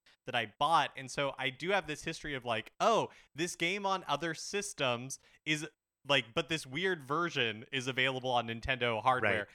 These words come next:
Speaker 1: So that's the version that I'm most familiar with. And so, uh, Max Payne for the Game Boy Advance is the version of Max Payne that I personally am most familiar with.
Speaker 2: Why not?
Speaker 1: It is in an
Speaker 2: <laughs>
Speaker 1: iso-, isometric perspective.
Speaker 2: Mm-hmm.
Speaker 1: Uh, probably, like, the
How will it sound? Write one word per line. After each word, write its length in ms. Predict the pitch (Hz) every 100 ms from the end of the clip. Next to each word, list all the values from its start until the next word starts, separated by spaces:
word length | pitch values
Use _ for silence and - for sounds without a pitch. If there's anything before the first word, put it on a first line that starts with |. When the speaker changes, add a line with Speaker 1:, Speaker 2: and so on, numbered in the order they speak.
| _
Speaker 1:
So 120 | -
that's 280 | 135 151 165
the 100 | 143
version 280 | 135 131 127
that 100 | 120
I'm 240 | 113 113 -
most 320 | 131 135 131
familiar 340 | 117 131 131 104
with. 180 | 98 - _ _ 127
And 100 | 123
so, 340 | 147 127 120 - -
uh, 300 | 120 110 104 107 120
Max 320 | 147 165 -
Payne 500 | 196 214 180 143 147 - - -
for 120 | 160
the 100 | 139
Game 200 | 156 147
Boy 180 | 147 135
Advance 440 | 127 247 180 -
is 180 | 143 131
the 100 | 139
version 380 | 123 135 143 139
of 60 |
Max 240 | 131 123 -
Payne 180 | 139
that 120 | 120 -
I 180 | 123 131
personally 420 | - 151 - 131
am 100 | 117
most 220 | 113 -
familiar 360 | 120 131 143 117
with. 240 | 104 101
Speaker 2:
Why 220 | 101 101
not? 260 | 101 95 - - 156
Speaker 1:
It 100 | 170
is 200 | 180 190
in 180 | 196
an 140 | 185 175
Speaker 2:
<laughs> 100 | 156
Speaker 1:
iso-, 400 | 147 170 - -
isometric 680 | 156 202 - 185 175 190 -
perspective. 560 | 190 - 120 - 117 139
Speaker 2:
Mm-hmm. 300 | 110 127 175 - _
Speaker 1:
Uh, 440 | 127 127 127 117 123 - _ - 143 _ _ _ -
probably, 360 | - 233 254 214
like, 260 | 185 147 135 123
the 500 | 151 143 131 117